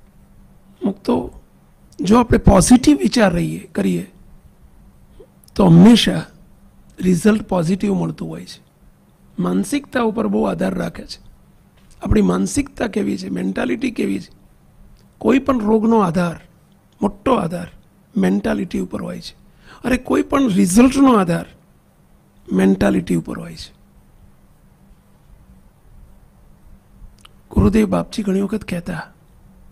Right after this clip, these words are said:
કે જગતના જીવોને, જેને શ્રીજી મહારાજનો આશરો નથી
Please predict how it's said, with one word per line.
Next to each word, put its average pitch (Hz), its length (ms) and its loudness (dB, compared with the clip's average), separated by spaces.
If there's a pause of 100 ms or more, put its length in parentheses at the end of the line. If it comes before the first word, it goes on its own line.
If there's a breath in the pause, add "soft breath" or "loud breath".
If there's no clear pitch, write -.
(2750)
કે 208 100 -12
જગતના 208 500 2
જીવોને, 233 540 0 (1500)
જેને 196 260 2
શ્રીજી 214 340 -2
મહારાજનો 214 480 -2
આશરો 190 380 -4
નથી 196 460 -4